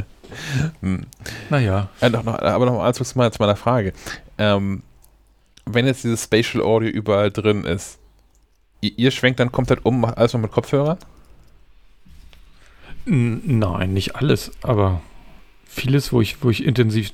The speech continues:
Speaker 2: drin sein will, wär schon cool.
Speaker 1: Hm. Ja, so Computerspiele, das verstehe ich tatsächlich auch. Also für
Speaker 2: Ja, ich
Speaker 1: Filme,
Speaker 2: bin,
Speaker 1: ja?
Speaker 2: ich kann auch vorgreifen, ich spiele ja gerade, ähm, Subnautica und da wär's natürlich ideal quasi.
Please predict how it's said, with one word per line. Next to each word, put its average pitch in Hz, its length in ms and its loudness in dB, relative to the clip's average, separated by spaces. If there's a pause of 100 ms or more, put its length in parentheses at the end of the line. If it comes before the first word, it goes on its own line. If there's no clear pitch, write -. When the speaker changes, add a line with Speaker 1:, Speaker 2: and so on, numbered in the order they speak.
(140)
Speaker 2:
drin 127 340 2
sein 127 300 0
will, 135 300 0
wär 113 140 2
schon 120 200 0 (100)
cool. 98 240 2 (260)
Speaker 1:
Hm. 95 260 2 (1700)
Ja, 113 100 2
so 117 60 4
Computerspiele, 117 460 2
das 98 80 2
verstehe 104 220 0
ich 95 60 0
tatsächlich 95 280 0
auch. 85 240 0 (380)
Also 98 120 0
für 101 200 -4
Speaker 2:
Ja, 127 80 8
ich 135 100 4
Speaker 1:
Filme, 135 120 2
Speaker 2:
bin, 131 240 0 (160)
Speaker 1:
ja? 107 180 0 (240)
Speaker 2:
ich - 120 0
kann 135 140 2
auch 117 60 4
vorgreifen, 120 520 2
ich 113 80 -4
spiele 113 220 2
ja 110 100 2
gerade, 104 380 0
ähm, 98 480 2 (420)
Subnautica 113 680 0
und 101 260 0
da 104 100 2
wär's 104 160 -2
natürlich 107 440 -4
ideal 98 460 0 (120)
quasi. 113 320 -4